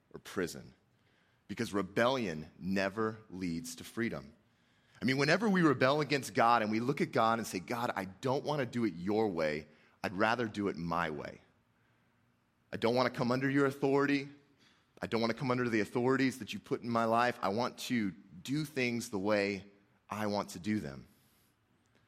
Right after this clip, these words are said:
Whenever we rebel against God's principles, whether those are financial principles, whether those are the principles that God gives us on how marriage is to go or how sexuality is to go, or whenever we look at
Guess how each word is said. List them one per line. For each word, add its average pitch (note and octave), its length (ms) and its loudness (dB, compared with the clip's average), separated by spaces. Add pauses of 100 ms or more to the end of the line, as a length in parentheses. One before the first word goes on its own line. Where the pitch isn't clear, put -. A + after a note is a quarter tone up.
(1080)
Whenever D3 240 2
we D#3 160 6
rebel C#3 380 6
against C3 280 -2
God's A#2 240 4
principles, F#2 580 -2
whether A#2 240 2
those G#2 280 0
are E2 160 -2
financial A#2+ 560 -2
principles, D3 680 -4 (580)
whether A#2 200 2
those A2+ 220 2
are A2 60 -4
the G2 120 0
principles A#2 540 -4
that F#2 160 -6
God G2+ 320 -4
gives A2+ 260 0
us A2+ 180 -2
on F2+ 60 -4
how G#2 220 -2
marriage G#2+ 500 -2
is A2+ 120 -12
to A2+ 80 -14
go A2+ 340 0
or G2+ 100 0
how F2+ 160 -4
sexuality A2 960 0
is A#2 140 -6
to A#2 80 -10
go, A2 420 -2 (800)
or A#2 80 0
whenever D3 300 4
we B2+ 400 2
look C#3 260 -2
at G#2 160 2